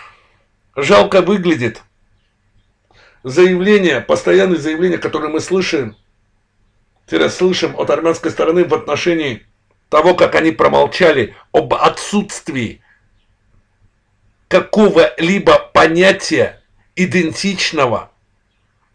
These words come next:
понятию карабахских армян.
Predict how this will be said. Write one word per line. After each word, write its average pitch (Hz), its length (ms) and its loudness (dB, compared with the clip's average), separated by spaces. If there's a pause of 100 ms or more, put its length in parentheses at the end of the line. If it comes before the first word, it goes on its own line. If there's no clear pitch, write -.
(1120)
понятию 175 460 4
карабахских 160 680 2
армян. 143 440 -2